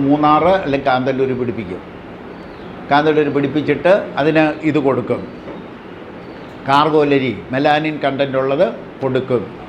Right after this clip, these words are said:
ഇനി മെലാനിൻ പിഗ്മെന്റ് ഉള്ള ഏതോ മത്സ്യമുണ്ട്, മനുഷ്യർ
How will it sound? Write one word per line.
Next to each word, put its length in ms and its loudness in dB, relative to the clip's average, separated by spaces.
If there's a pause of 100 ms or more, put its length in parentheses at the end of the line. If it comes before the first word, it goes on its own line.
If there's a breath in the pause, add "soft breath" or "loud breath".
(120)
ഇനി 140 6 (640)
മെലാനിൻ 440 2 (100)
പിഗ്മെന്റ് 500 0
ഉള്ള 340 0 (440)
ഏതോ 500 6 (120)
മത്സ്യമുണ്ട്, 680 -2 (1700)
മനുഷ്യർ 380 4